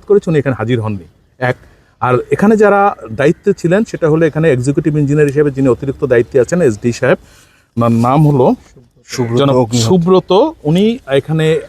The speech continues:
Speaker 1: এটার জন্য, আহ, দায়িত্বপ্রাপ্ত, উনি এটার সুপারভিশনের দায়িত্ব নিয়েছিলেন। রায়ান সাহেব নামে একজন সাব অ্যাসিস্ট্যান্ট ইঞ্জিনিয়ার হিসেবে দায়ি-, দায়িত্ব ছিলেন এবং overall রেসপন্সিবিলিটি এখানে যে তত্ত্বাবধায়ক প্রকৌশলী আছেন এটার, ওনারও overall রেসপন্সিবিলিটি এখানে আছে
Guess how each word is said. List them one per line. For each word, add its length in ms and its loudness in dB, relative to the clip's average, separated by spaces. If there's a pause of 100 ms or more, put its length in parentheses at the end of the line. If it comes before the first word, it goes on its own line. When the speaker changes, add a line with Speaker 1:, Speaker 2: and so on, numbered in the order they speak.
(240)
Speaker 1:
এটার 260 -2
জন্য, 480 2
আহ, 200 -2
দায়িত্বপ্রাপ্ত, 680 -4
উনি 260 4
এটার 200 2 (120)
সুপারভিশনের 460 -2
দায়িত্ব 300 -2
নিয়েছিলেন। 360 -2 (520)
রায়ান 280 0
সাহেব 260 2
নামে 240 2
একজন 240 2
সাব 160 -2
অ্যাসিস্ট্যান্ট 320 0
ইঞ্জিনিয়ার 340 2
হিসেবে 260 -2
দায়ি-, 380 -2
দায়িত্ব 320 0
ছিলেন 260 0
এবং 220 2
overall 380 2
রেসপন্সিবিলিটি 640 -4
এখানে 240 -2 (380)
যে 280 4
তত্ত্বাবধায়ক 460 2
প্রকৌশলী 440 -2
আছেন 200 -2
এটার, 300 0
ওনারও 260 0
overall 460 0
রেসপন্সিবিলিটি 580 -6
এখানে 180 -6
আছে 240 -16